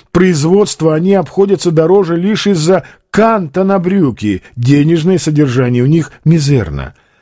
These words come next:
Просто в современных условиях у власти нет других возможностей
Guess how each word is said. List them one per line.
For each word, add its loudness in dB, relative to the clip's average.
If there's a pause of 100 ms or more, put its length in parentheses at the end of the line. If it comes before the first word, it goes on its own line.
(120)
Просто 2
в -10
современных 0
условиях -2
у 2
власти -2
нет 0
других -2
возможностей -2